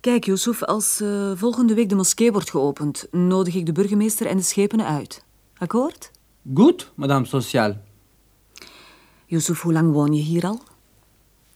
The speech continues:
Speaker 2: Veertien jaar, Madame Social. In Turkije, ik woon in een kleine dorpje in Akkoy. Anatolie.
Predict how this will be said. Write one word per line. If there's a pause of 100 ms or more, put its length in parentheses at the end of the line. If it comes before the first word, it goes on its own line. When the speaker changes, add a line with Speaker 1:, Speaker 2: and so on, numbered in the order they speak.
Speaker 2:
Veertien
jaar,
Madame
Social. (500)
In
Turkije,
ik
woon
in
een
kleine
dorpje
in
Akkoy. (800)
Anatolie.